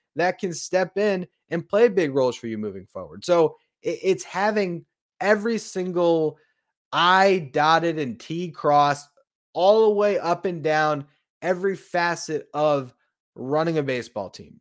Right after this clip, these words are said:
A-, and again, i-, it's not just about the major league team. It's about scouting. It's about player development. And if the Mets can get better at all these things, suddenly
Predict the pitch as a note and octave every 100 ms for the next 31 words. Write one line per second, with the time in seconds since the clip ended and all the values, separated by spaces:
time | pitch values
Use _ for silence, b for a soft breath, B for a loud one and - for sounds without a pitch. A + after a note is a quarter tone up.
0 | - A#2+ D3 C#3+ C#3 C#3+ D#3+ D3+ C3+ A#2
1 | C3 C#3+ - D3 D#3 D#3 C#3+ D3 C#3 C3
2 | B2 A#2 A#2+ A2+ A2+ A#2 A2 G#2 _ _
3 | B2+ - C#3+ B2+ - - D3+ D3 C#3+ B2
4 | B2+ B2 - - D#3+ E3 B2+ G#2+ F#2 E2+
5 | F#2 - C#3+ C#3 B2 G#2+ _ _ - G3
6 | G3+ F#3 F3+ F3 - - D#3 C#3+ A#2+ D#3+
7 | A2+ - D3+ E3+ D3 C#3+ C#3+ C3+ B2+ -
8 | F3 E3+ C#3 - E3+ G3+ F#3 D#3 D3 C#3